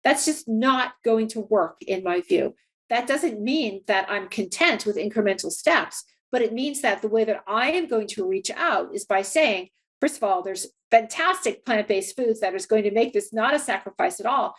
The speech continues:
but to really say, like, if you're not just doing Meatless Monday, but if you're really working to reduce, that's a tremendous contribution. I admire it. I'm impressed with it. And I refuse to be worried about a hundred percent, you know, it,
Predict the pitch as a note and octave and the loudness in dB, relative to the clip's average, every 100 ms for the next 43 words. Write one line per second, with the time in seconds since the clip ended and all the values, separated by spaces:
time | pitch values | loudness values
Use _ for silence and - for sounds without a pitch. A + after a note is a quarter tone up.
0 | _ _ C#4+ C#4 C4+ A#3 C4+ A#4+ A4 C#4+ | _ _ -2 2 0 0 0 0 0 -2
1 | - A#4 C#4 - _ _ - B3+ C#4 C#4 | -4 0 0 0 _ _ -2 0 0 -2
2 | E4 B4 B3 C#4+ B4 A#4+ G#4+ - E4+ E4 | -2 0 -2 -2 -2 -2 -4 0 0 2
3 | C4+ B3 A#3+ A#3+ A#3 C4+ B3+ F#3 F#3+ - | 0 -4 -4 -4 -4 0 0 0 -2 -2
4 | A#3 A3+ A3 C4 E4 A4+ G4+ B3+ C4 C4 | -2 0 -2 -2 0 2 2 0 -4 -4
5 | A#3 A#3+ A3+ A3 A#3 G#3 B3+ C4 A#3 G#3+ | -6 -4 -4 0 0 2 0 -2 -2 -2
6 | - G#3 F#3+ G#3 G3+ F#3+ - F3+ - F#3 | -2 -2 0 0 2 0 -4 -4 0 0
7 | F3+ - - G#3+ G3+ G3 G3+ F#3+ F#3+ F#3 | 0 -4 0 2 2 0 -4 0 2 0
8 | E3 - F#3 F#3+ F#3+ F3+ - F#3 F#3 - | -2 -2 2 2 2 -4 4 6 6 0
9 | F#3 E3 - _ _ _ - G#3+ G3+ G3+ | 0 0 0 _ _ _ -2 0 2 0
10 | G3+ - - D4+ D4+ C4 - A3 G#3+ G3 | -2 -6 -2 0 2 -2 -6 -4 0 0
11 | F#3+ G#3+ A3+ G3+ - F#3+ F3 F3+ - - | 0 0 2 0 0 -2 0 -2 -4 -2
12 | A3 G3+ - F#3 - F3 D3+ - - F#3+ | 4 4 4 -6 2 4 2 -4 0 4
13 | F3+ E3+ F3+ - | 4 2 -2 -4